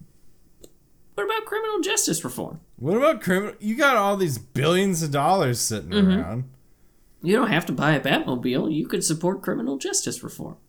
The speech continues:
Speaker 2: You could. You, I mean, you could do both. You could have your weird
Speaker 1: <laughs>
Speaker 2: bat kink suit.
Speaker 1: Mm-hmm.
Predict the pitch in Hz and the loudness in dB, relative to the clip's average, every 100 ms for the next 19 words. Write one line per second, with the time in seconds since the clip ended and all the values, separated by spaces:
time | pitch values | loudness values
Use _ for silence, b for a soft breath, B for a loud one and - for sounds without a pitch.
0 | _ _ - 147 - 220 226 135 127 143 | _ _ -6 -6 0 4 4 4 0 -6
1 | - 175 180 311 349 190 180 131 113 151 | -6 -4 -2 4 4 6 0 0 0 2
2 | 185 - - - - - - - - 185 | 2 -2 -10 -20 -20 -20 -20 -12 -2 0
3 | 262 214 180 170 151 139 123 113 147 196 | 4 6 6 4 2 0 2 4 4 4
4 | 208 135 131 160 165 - 160 135 113 - | 2 2 2 2 0 -4 -2 -2 -4 -4
5 | 98 92 131 - - - _ - 185 143 | -4 -4 -6 -10 -20 -20 _ 2 6 6
6 | 123 175 | 4 0